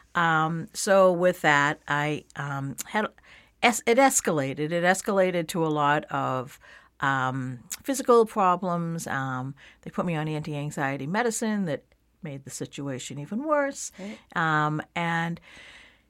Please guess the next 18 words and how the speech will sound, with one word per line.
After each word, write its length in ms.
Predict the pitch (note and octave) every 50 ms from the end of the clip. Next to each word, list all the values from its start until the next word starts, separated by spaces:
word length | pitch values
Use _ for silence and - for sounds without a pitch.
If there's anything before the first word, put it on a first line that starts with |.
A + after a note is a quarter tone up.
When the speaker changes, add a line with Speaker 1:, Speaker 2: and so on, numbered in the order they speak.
| _ _ _ _ _ _ _ _ -
Speaker 1:
this 180 | B3+ C4 - -
went 120 | C4+ B3
on 360 | A#3+ A#3 A3 G#3+ G#3 G#3+ G#3+ - - -
for, 420 | - - - G3 F3+ F3 F3 - -
uh, 240 | F3 E3+ D#3+ D#3 D#3 D#3 - - -
testing 720 | - B3+ A#3+ A3+ - - - A3+ G#3+ G#3+ G3+ G3+ G3 F#3
and 300 | E3 D3 C#3+ C#3 D3 C#3+
digestive 540 | - C3 D3+ D3+ - G#3 G#3 - - G3+ -
problems, 640 | - G3+ G3 F#3+ F#3 G3 F#3+ F#3 F#3 F#3 F#3 - F#3
and 120 | E3+ F#3
this 140 | G#3+ - -
went 140 | B3 A#3+ A3
on 160 | G3 F#3+ F#3+
for 100 | - F#3+
about 320 | F3 F3+ E3 D#3+ D#3+ -
six 380 | - - - G#3 - - - F#3
weeks. 580 | F3+ F#3 F3 F3+ F#3+ - - - - - - - -
And 560 | E3+ E3 D#3+ D#3+ D#3+ D#3+ D#3+ D#3+ D#3 D#3 E3